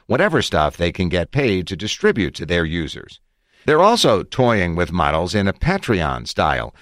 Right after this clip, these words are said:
such as users being able to donate to content authors who are in turn distributing stuff to them via Capture. But again, plans aren't fully formed at this nascent stage.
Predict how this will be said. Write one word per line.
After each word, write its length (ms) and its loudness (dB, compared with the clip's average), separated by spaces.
such 280 0
as 180 0
users 520 2
being 320 0
able 300 0
to 120 -2
donate 520 0
to 100 -10
content 520 -2
authors 440 -2
who 140 2
are 200 2
in 200 -2
turn 360 0
distributing 640 0
stuff 340 0
to 100 0
them 280 -2
via 220 -4
Capture. 540 -4
But 140 2
again, 340 2
plans 460 2
aren't 420 2
fully 280 2
formed 460 0
at 120 -2
this 220 -2
nascent 420 -2
stage. 580 -6